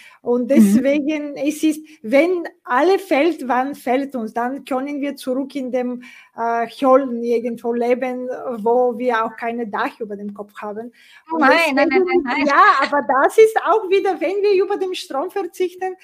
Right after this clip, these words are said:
Speaker 1: warum verzichten wir nicht von Häusern? Und das ist etwas, was
Speaker 2: Nein, nein,
Speaker 1: wir
Speaker 2: ich rede nicht von Strom verzichten. Ich rede davon, was passiert, wenn wir eine Krise haben. Wir haben derzeit eine Situation,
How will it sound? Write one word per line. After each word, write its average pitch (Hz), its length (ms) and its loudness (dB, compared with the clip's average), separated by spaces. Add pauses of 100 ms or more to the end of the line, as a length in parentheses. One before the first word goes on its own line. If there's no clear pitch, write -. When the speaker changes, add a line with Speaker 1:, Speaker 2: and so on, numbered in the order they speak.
(220)
Speaker 1:
warum 277 240 -4
verzichten 339 640 -4
wir 320 160 -2
nicht 311 220 -6
von 302 240 -12
Häusern? 277 400 -4 (360)
Und 262 260 -4
das 269 300 0
ist 330 180 0
etwas, 294 500 -4 (220)
was 247 200 0
Speaker 2:
Nein, 302 80 0
nein, 320 120 4
Speaker 1:
wir 294 140 2
Speaker 2:
ich 277 60 2
rede 269 220 4
nicht - 140 -10 (140)
von 349 100 -18
Strom 269 420 2
verzichten. 262 720 -4
Ich 226 200 -4
rede 240 180 0
davon, 240 420 2
was 262 180 0
passiert, 285 460 -4
wenn 254 160 0
wir 247 60 0
eine 240 160 0
Krise 254 360 -2
haben. 208 300 0
Wir 220 140 0
haben 233 200 2
derzeit 214 420 -2
eine 240 180 0
Situation, 233 720 -4